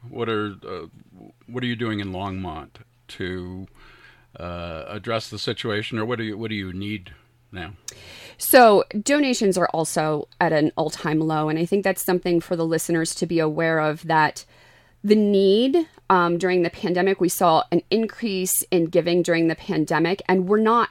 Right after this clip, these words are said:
Speaker 2: out of the woods yet. We need people to kinda dig deep and support the local organizations that support older adults and people with disabilities.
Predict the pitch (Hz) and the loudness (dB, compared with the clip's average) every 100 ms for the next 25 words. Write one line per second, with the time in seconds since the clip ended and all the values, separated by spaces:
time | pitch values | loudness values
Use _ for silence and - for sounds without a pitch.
0 | _ 185 185 180 170 160 160 151 - - | _ 4 4 4 2 -2 0 -2 -4 -8
1 | - - 185 185 185 196 185 202 - 170 | -6 -4 -2 -2 0 -2 -2 -8 -6 -8
2 | - - 180 160 180 240 196 208 208 - | -8 -4 -2 -4 -6 -8 -6 -4 -6 -6
3 | 165 165 160 175 - 214 208 - 190 175 | -2 -2 -2 -4 -6 -2 -2 -2 -2 -2
4 | 180 - - 175 175 165 165 160 165 165 | -2 -2 -2 -2 0 -2 0 -2 -2 0
5 | 160 156 151 - 160 - 180 - 170 160 | 0 -2 -6 -6 -8 -2 -4 -2 -6 -2
6 | 160 160 151 - 185 165 180 165 165 - | -4 -2 -4 -4 -8 -6 -6 -4 -6 -4
7 | 160 160 151 147 147 139 | -6 -4 -4 -4 -2 -4